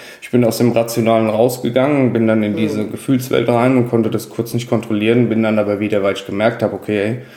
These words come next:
Speaker 1: da stimmt was nicht, halt was passiert hier gerade, überleg, was kann ich machen, denk drüber nach, bleib rational und dann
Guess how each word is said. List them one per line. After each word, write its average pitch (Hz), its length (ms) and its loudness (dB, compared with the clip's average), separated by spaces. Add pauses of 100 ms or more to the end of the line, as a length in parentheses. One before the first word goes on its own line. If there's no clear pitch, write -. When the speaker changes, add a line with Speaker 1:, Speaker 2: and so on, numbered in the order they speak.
(500)
Speaker 1:
da 120 100 0
stimmt 123 260 0
was 127 180 0
nicht, 127 240 0
halt 113 140 2 (680)
was 131 240 0
passiert 143 360 0
hier 147 120 2
gerade, 135 400 2
überleg, 127 600 0 (920)
was 139 200 -2
kann 139 140 2
ich 123 140 -4
machen, 139 460 2
denk 135 420 0
drüber 117 240 0
nach, 143 420 0
bleib 117 220 2
rational 120 640 2
und 117 160 0
dann 117 400 0